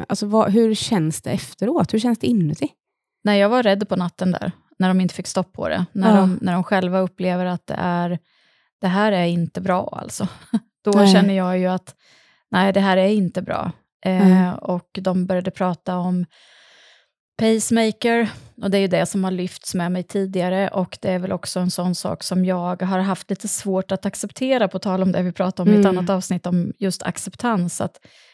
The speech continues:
Speaker 2: eh, söndagen efter att jag fick komma hem, så var första,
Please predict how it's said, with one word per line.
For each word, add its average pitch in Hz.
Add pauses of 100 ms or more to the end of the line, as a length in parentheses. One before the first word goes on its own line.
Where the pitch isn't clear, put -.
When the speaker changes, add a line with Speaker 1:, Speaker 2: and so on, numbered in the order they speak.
(240)
Speaker 2:
eh, 185
söndagen 240
efter 185
att 180
jag 175
fick -
komma 196
hem, 208 (200)
så 190
var 185
första, -